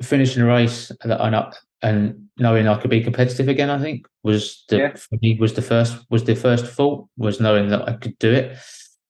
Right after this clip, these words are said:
Speaker 1: Um, there was a lot of doubt in my mind whether I could get back to racing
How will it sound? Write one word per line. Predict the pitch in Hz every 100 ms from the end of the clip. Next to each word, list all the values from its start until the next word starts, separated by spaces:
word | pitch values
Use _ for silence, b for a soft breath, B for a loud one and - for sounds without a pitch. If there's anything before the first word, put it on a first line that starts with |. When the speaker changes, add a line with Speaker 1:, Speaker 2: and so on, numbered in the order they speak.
| -
Speaker 1:
Um, | 98 98
there | 95
was | 98
a |
lot | 98 90
of | - _ _ _
doubt | 104 101 -
in |
my | 101 101
mind | 98 98 98
whether | 98 104
I |
could | 101 107 101
get | 107 -
back | 107 -
to | -
racing | 107 104 - 107 104